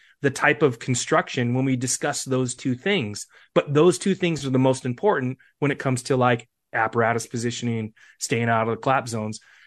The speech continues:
It's like, you better understand those two things so that, or, you know, you could, you could play to it more, but you better understand that so that you can have a,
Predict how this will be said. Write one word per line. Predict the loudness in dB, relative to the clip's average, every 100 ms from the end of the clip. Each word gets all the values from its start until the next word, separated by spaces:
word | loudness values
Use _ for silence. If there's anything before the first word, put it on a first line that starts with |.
| _
It's | 2
like, | 2
you | 2 0
better | 4 4 4 2
understand | 0 2 0 -2 0 2
those | 0 -2
two | -4 -4
things | 0 0 2 0 -4 -12 _ _
so | -2 4 6
that, | 6 4 2
or, | 4 6 4 0 _ _ _ _
you | -2
know, | -2
you | 0 0
could, | -2 -4 -10
you | -8
could | -8
play | 0 2
to | 4
it | 0
more, | 0 2
but | 4 2 0 _ _
you | -6
better | 2 4 4
understand | 2 -2 -4 -2 0 0
that | 0 -4 -8 _ _
so | 0 2
that | 2
you | 0 0
can | 0 0 -4 _ _
have | 0 2
a, | 2